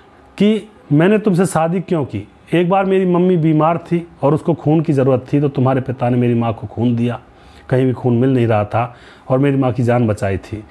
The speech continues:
तो इसका मेरे ऊपर बहुत बड़ा एहसान था। तुम्हारे पिता ने मेरे पास गुजारिश की कि मेरी बेटी है, तुम उससे शादी कर लो,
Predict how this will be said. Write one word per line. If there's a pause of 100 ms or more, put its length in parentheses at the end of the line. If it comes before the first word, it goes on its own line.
(240)
तो
इसका
मेरे
ऊपर
बहुत
बड़ा
एहसान
था। (320)
तुम्हारे
पिता
ने
मेरे
पास
गुजारिश
की
कि
मेरी
बेटी
है,
तुम
उससे
शादी
कर
लो,